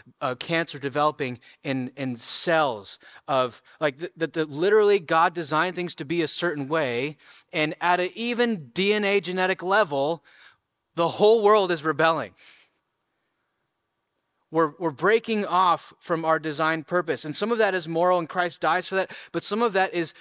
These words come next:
biological, physical, and God's gonna eliminate even that reality. And so on, like, a Mother's Day situation, like, I, I think about, it's not just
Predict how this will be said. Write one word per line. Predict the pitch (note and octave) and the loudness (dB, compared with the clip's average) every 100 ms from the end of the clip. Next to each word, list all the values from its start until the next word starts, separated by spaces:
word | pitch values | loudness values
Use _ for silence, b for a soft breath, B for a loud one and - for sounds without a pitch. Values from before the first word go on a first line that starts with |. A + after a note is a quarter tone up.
| B C#3+ | B -8
biological, | C3 F3+ G#3 G3 G3 - F3+ | 0 2 4 4 2 0 -6
physical, | - G#3+ G3+ F#3+ F3+ | 2 2 2 0 0
and | E3+ E3+ | 0 0
God's | F#3 F#3 - | 2 2 0
gonna | G3 F#3+ | -4 -4
eliminate | F3+ E3+ F#3+ G#3 F#3+ F3+ b b - | -4 0 0 0 0 -2 b b -8
even | G#3 G3+ F3+ | -4 -2 0
that | E3+ E3+ | 0 0
reality. | D3+ D3 C#3+ C#3+ B2 A2+ | -2 -2 0 -2 -4 -6
And | C#3 | -2
so | G3 | 0
on, | F3+ G#3+ - | 0 -2 -2
like, | F#3+ F3+ B | -4 -4 B
a | - | -6
Mother's | E3 E3 F3+ G#3 G#3+ | -4 0 2 4 2
Day | G3 F#3+ | 2 -2
situation, | F3+ - - E3+ E3 E3+ D3 B2 | -2 -8 -8 -2 -2 -2 -6 -8
like, | D3+ C3+ | -8 -4
I, | D#3 C#3+ B B | -6 -6 B B
I | E3 | -6
think | D3+ F#3+ G#3 | -4 -4 -2
about, | G3+ F3 D#3+ - b | 2 2 2 -2 b
it's | E3 - | -8 -4
not | F3 G3 G#3+ D#3+ | -2 0 -2 -6
just | B2 F#3+ F#3+ - | -2 0 -2 -8